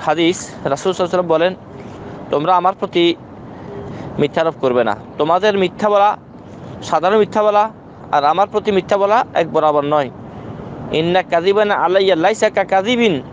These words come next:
আলা আহাদিম", আমার প্রতি মিথ্যারোপ করা তোমাদের একের প্রতি অন্যের মিথ্যা বলার মতো নয়। কারণ যে ব্যক্তি আমার উপর ইচ্ছা করে মিথ্যারোপ করবে, সেই যেন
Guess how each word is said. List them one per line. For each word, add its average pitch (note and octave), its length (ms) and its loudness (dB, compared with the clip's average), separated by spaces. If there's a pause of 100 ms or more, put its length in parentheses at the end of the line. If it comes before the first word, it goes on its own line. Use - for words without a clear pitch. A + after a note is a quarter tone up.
(320)
আলা D#3+ 220 2
আহাদিম", G#3 540 0 (1300)
আমার F#3 260 0
প্রতি A3+ 220 0
মিথ্যারোপ G#3+ 440 2
করা G3 320 2 (1120)
তোমাদের A#3 460 4 (560)
একের G3 260 0
প্রতি G3 320 0
অন্যের G#3+ 320 4
মিথ্যা A#3+ 340 2
বলার G#3+ 260 2 (260)
মতো F3 280 0
নয়। D#3 300 2 (1120)
কারণ A3 340 2 (840)
যে F#3+ 220 2
ব্যক্তি G3+ 240 0
আমার G#3+ 200 4
উপর A#3+ 260 0 (180)
ইচ্ছা A3+ 220 -2
করে G#3 160 2
মিথ্যারোপ G#3+ 420 0
করবে, G#3+ 380 4 (560)
সেই A3 240 2
যেন A3+ 180 2